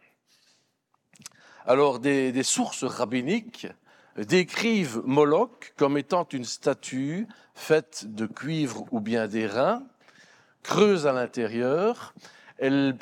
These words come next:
tendait les bras comme ça pour recevoir l'offrande, le sacrifié, le pau-, la pauvre victime. Elle avait une tête de taureau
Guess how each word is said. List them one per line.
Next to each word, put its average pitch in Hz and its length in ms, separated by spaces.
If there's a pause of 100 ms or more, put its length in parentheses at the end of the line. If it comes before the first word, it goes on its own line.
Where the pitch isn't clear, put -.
(140)
tendait 175 320
les 160 100
bras 147 180
comme 147 140
ça 156 160
pour 127 220
recevoir 143 600
l'offrande, 127 800 (300)
le 95 80
sacrifié, 123 800 (400)
le - 120
pau-, 151 360
la 110 80
pauvre 151 380
victime. 165 640 (640)
Elle 180 140
avait 180 180
une 175 140
tête 175 260
de 143 120
taureau 147 640